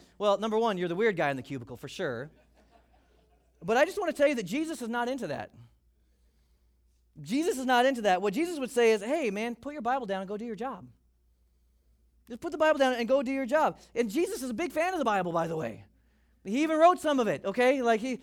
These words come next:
he's a big fan of the Scriptures. There's a time and a place to read your Bible and pray, and there's a time and a place to manage accounts and do your job. And some of you are mad at me right now. Well, I don't, I'm never coming back to this church again, ever again, because he said, 'Don't read the Bible,' and that's not what I said.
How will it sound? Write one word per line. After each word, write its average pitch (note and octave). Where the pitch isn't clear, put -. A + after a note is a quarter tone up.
he's C4
a C4
big C4
fan C4+
of A#3
the B3
Scriptures. A#3
There's F#3
a F#3
time C4+
and C#4
a -
place A#3
to G#3
read G#3+
your A#3
Bible F#3+
and G3
pray, F#3
and F3+
there's F3+
a E3+
time B3
and A#3+
a A3+
place G3
to F#3+
manage E3+
accounts E3
and C#3
do C#3+
your C3
job. D#3+
And D#3+
some B3+
of D4
you B3
are G#3
mad C4+
at F#3+
me E3+
right C#3+
now. G#2+
Well, G2+
I -
don't, -
I'm A2
never C3
coming A2
back G#2
to -
this A2
church -
again, G3+
ever C3+
again, F#3+
because B2
he G3+
said, G#2
'Don't D3
read C#3+
the B2
Bible,' C3
and F#3
that's A#3
not C4+
what C#4
I C#4+
said. D#4